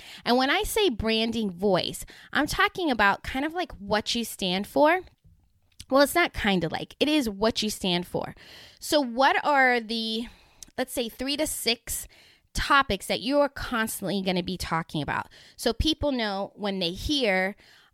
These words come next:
um, Michelle Fernandez, what is she always gonna be talking about? Well, she's gonna be talking about paid advertising. She's gonna be talking about organic social posts. She's gonna talk about funnels and sales conversions.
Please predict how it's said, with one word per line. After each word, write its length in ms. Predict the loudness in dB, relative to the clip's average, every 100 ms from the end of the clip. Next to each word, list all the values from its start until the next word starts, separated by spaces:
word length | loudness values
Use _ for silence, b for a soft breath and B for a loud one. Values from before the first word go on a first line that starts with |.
| -6
um, 560 | -2 -2 -2 -4 -6 -10
Michelle 360 | -6 -4 -2 -2
Fernandez, 800 | -2 0 2 2 2 2 0 -4 _ _
what 440 | -8 -4 2 4 4
is 60 |
she 180 | 0 2
always 260 | 4 4 2
gonna 120 | -2
be 120 | -2
talking 360 | 0 2 2 -2
about? 260 | -2 -4
Well, 100 | -4
she's 220 | -4 -2
gonna 120 | 0 0
be 100 | 0
talking 380 | -2 -2 -2
about 320 | -2 -2 -4 B B B B -10
paid 400 | -4 0 0 0 -2
advertising. 800 | -2 0 0 -2 -2 -4 -4 -8
She's 180 | -10 -12
gonna 140 | -10
be 60 | -12
talking 360 | -12 -12 -10 -10
about 260 | -10 -10 b b b _ _
organic 800 | -4 -2 -4 -2 2 2 2 -2
social 460 | 2 4 4 4 2
posts. 500 | 2 6 6 6 2
She's 120 | -4
gonna 240 | -6 -8
talk 280 | -6 -6 -6
about 260 | -6 -8 -8
funnels 580 | -2 0 0 0 -2 -4
and 320 | -6 -6 -6 -6
sales 300 | -2 -2 0
conversions. 640 | -2 0 0 0 -4 -6